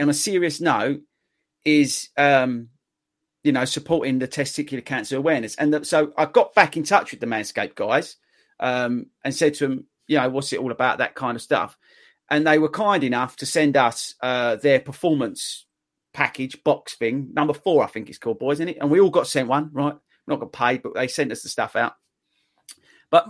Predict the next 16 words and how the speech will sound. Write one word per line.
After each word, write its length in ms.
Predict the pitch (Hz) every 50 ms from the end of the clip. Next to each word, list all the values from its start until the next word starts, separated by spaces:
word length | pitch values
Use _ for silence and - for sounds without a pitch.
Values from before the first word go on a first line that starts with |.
| - _ 180
they 120 | 202 196
gave 180 | 202 226 220 190
us 80 | 165
a 60 | 190
discount 440 | - - 233 - - 165 131 107 -
code 200 | - 113 107 - -
to 60 | 143
give 220 | - 160 143 151 -
to 80 | 143
everybody, 440 | 123 101 104 95 107 98 98 98 _ _ _ _ _ _ _ _
which 160 | - 143 143
I 60 | 147 131
thought 160 | - 127 -
was 100 | - -
kinda 260 | - 123 110 110 107
nice. 320 | 110 117 139 156 - -